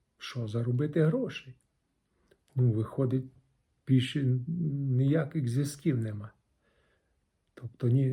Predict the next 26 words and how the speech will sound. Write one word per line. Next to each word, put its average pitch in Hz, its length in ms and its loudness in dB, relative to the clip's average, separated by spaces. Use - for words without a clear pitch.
ні 160 360 4
з 156 40 6
чим 123 300 -2
більше 113 280 -6
це 120 180 -6
не 117 100 -6
пов'язано. 113 640 -8
Які 170 440 4
ж 131 440 -6
зразки 151 580 2
героїв? 165 600 6
На 147 140 2
що 185 240 4
дивиться 131 500 2
наша - 420 -8
молодь? 127 500 -2
Дивиться, 170 600 6
як 151 420 2
люди 127 540 2
у 131 40 -4
пікселі, 127 640 0
у - 20 4
військовій 175 480 2
формі 127 520 -2
виловлюють 135 720 4
цивільних, 113 760 2